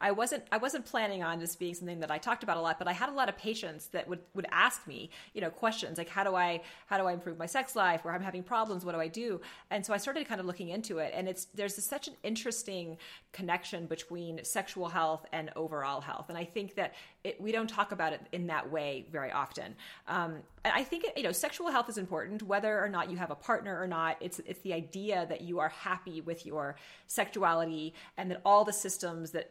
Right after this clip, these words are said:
that affect sexual health are working properly. So, you know, in order to be sexually healthy, you have to have positive input from your mental health, as well as your emotional health, as well as your physical health, obviously.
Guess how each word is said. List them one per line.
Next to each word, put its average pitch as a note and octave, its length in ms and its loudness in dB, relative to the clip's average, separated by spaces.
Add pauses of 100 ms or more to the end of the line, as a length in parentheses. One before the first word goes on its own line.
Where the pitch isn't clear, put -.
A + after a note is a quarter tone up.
that E3 100 -2
affect - 380 0
sexual F3 380 0
health D#3 320 4
are E3+ 100 2
working E3+ 460 -2
properly. G2+ 500 -2
So, E3+ 320 -2 (300)
you F#3 80 -2
know, D#3 80 0
in E3 80 -4
order A#3 260 2
to - 160 -6
be F#3+ 300 -4
sexually - 440 -2
healthy, D#3+ 280 -2
you D#3+ 120 -8
have D#3+ 200 -4
to F3+ 80 -6
have D#3 360 0 (300)
positive G3+ 520 2
input F3+ 520 -4 (340)
from E3 280 2
your D#3 120 -4
mental F3 340 2
health, E3+ 420 0 (500)
as E3 140 0
well F#3 120 6
as F#3+ 80 4
your F#3 120 2
emotional D#3 420 -2
health, D3 360 -2 (120)
as F3+ 160 0
well D4 160 6
as D#4 80 2
your A#3+ 80 0
physical E3 380 -2
health, C#3+ 260 -2
obviously. D3 600 -4